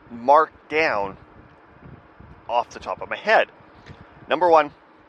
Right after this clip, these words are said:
Mike Vernon. Back in the day,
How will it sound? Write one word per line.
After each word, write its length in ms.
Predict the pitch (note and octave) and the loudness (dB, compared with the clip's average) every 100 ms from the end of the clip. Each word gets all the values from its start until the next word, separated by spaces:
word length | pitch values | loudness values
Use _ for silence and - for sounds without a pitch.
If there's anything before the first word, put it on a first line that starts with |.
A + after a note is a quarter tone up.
| _ - | _ -10
Mike 340 | A#2 C3+ B2 | -4 -4 -4
Vernon. 320 | B2 G#2 - - _ _ _ _ _ _ _ _ _ - - - - - - - - - - | -6 -6 -8 -20 _ _ _ _ _ _ _ _ _ -20 -20 -20 -20 -20 -20 -20 -20 -20 -2
Back 240 | D3 E3+ | 2 2
in 80 | F#3 | 0
the 80 | F3 | -2
day, 320 | C#3+ C#3 C3+ | 0 -2 -4